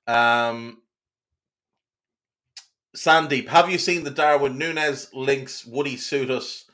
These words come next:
I think he would. It would mean a slight change of style 'cause he is more of a traditional number nine. He's that out and out,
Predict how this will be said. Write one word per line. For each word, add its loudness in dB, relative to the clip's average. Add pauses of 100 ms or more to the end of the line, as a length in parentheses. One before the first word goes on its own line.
(960)
I 6
think 0
he -2
would. 2
It 0
would 2
mean 0
a 2
slight 2
change 0
of -8
style 6
'cause -8
he -2
is -2
more 2
of -2
a -6
traditional -2
number 0
nine. 4
He's -8
that 4
out 4
and -10
out, -2